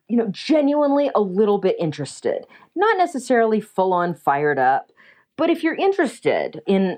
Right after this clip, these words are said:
a job that you take, you're going to work harder, you're gonna do better, you're gonna distinguish yourself, and you're going to develop the kinds of connections that lead to interesting jobs in the legal profession.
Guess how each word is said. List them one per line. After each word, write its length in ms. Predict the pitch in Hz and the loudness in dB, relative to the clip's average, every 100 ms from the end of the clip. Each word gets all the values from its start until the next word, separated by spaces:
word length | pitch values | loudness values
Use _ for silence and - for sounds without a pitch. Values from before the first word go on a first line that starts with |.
| - | -4
a 80 | 185 | -2
job 380 | 170 175 139 - | 2 2 2 -2
that 80 | |
you 100 | 143 | -6
take, 320 | 165 175 160 175 | -6 -2 -2 0
you're 80 | |
going 180 | 202 277 | 0 0
to 80 | 262 | 2
work 300 | 208 269 285 | 2 0 -2
harder, 320 | 185 170 165 | -2 -2 0
you're 160 | 165 175 | -2 -2
gonna 160 | 170 | -4
do 300 | 160 - 233 | -4 -2 -2
better, 320 | 214 170 151 151 | 2 2 2 0
you're 140 | 156 | -2
gonna 180 | 170 165 | -6 -6
distinguish 560 | 175 - 262 254 262 | -8 -4 0 0 0
yourself, 480 | 254 226 175 156 156 - - _ | -2 -2 0 0 0 -8 -20 _
and 100 | 214 | 0
you're 100 | 214 | 0
going 300 | 220 285 311 | 0 0 0
to 80 | 294 | 0
develop 420 | 233 196 196 202 | 2 2 0 -2
the 60 | 185 | -6
kinds 240 | 180 175 | -4 -6
of 100 | 175 | -6
connections 480 | 160 147 147 156 143 | -4 -4 -4 -8 -6
that 180 | 147 135 | -6 -4
lead 200 | 151 147 | -4 -2
to 120 | 151 | -2
interesting 540 | 160 165 180 - 165 | -2 -4 -4 -4 -4
jobs 540 | 147 143 139 139 135 - _ _ _ | 0 0 2 0 -4 -16 _ _ _
in 160 | 175 175 | -2 0
the 100 | 160 | 0
legal 280 | 151 151 151 | 0 0 -2
profession. 720 | 147 139 - - - - | -2 -4 -4 -4 -10 -14